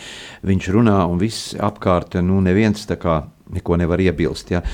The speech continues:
Mēs paskatāmies mūsu prezidentu, ministru prezidentu, tur ir diskusijas, tur ir viedokļi, tā ir demokrātiska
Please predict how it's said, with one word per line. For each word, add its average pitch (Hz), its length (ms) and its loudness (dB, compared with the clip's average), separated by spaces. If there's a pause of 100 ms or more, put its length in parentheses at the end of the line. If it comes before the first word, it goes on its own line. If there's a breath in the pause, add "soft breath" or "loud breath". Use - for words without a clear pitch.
(140 loud breath)
Mēs 95 180 -6
paskatāmies 85 640 0
mūsu 107 240 2
prezidentu, 85 480 4
ministru 92 320 0
prezidentu, 85 460 0
tur 131 100 0
ir 107 80 -4
diskusijas, 85 400 -4
tur 113 160 -2
ir 107 80 -2
viedokļi, 82 480 0
tā 107 240 -2
ir 107 80 -2
demokrātiska 82 760 0